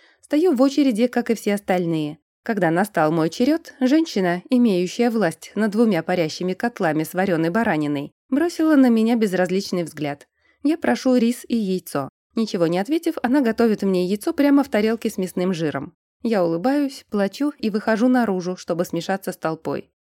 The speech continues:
Я так рада, когда мне удается раздобыть яйцо,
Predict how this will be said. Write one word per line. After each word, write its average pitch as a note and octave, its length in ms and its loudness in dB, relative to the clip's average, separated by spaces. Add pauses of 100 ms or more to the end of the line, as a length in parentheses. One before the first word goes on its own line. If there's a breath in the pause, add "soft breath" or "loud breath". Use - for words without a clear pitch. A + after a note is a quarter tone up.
Я A#3+ 140 0
так G#3 180 -2
рада, B3 260 0
когда F3+ 280 0
мне F3+ 180 2
удается F#3+ 440 0
раздобыть F#3 460 -2
яйцо, A3 400 -4